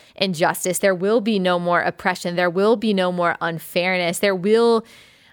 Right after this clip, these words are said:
uh, there will be nothing to worry about. There will be no stress. There will be no concern. There will be no sorrow, sadness, sickness,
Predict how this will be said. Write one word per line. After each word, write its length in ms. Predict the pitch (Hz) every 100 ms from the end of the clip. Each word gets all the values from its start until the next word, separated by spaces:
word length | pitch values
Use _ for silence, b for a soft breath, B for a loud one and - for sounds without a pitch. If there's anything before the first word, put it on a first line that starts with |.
| -
uh, 380 | 220 190 175 107
there 160 | 220
will 160 | 220 233
be 140 | 226
nothing 360 | 240 214 208 247
to 60 | 233
worry 380 | 202 202 302 262
about. 300 | 165 151 151
There 120 | 196
will 120 | 208
be 160 | 233 247
no 160 | 262
stress. 540 | 240 - - 240 202 -
There 100 | 196
will 60 |
be 140 | 190 226
no 140 | 226
concern. 460 | 226 220 - 214 220
There 100 | 196
will 60 |
be 160 | 175 214
no 140 | 220
sorrow, 400 | 208 202 202 214
sadness, 420 | 196 208 208 202
sickness, 500 | - 226 226 220 196